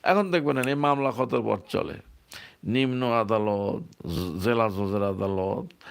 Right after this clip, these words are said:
কি তারপরে কি জানি, হাই-, সুপ্রিম কোর্টের হাইকোর্ট ডিভিশন, তারপরে আপিলেট ডিভিশন, তারপর রিভিউ,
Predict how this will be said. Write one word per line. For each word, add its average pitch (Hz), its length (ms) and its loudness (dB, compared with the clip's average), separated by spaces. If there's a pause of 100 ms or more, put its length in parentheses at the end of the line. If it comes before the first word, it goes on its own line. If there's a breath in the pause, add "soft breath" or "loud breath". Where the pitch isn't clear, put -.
(480 loud breath)
কি 127 140 -4
তারপরে 117 460 0
কি 117 180 -4
জানি, 147 400 -4 (280 loud breath)
হাই-, - 420 -6
সুপ্রিম 151 520 -4
কোর্টের 131 240 -2
হাইকোর্ট 113 500 0
ডিভিশন, 104 680 -4 (180)
তারপরে 95 400 -4 (340 loud breath)
আপিলেট 120 440 0
ডিভিশন, 110 720 -4
তারপর 107 360 -2
রিভিউ, 110 440 -2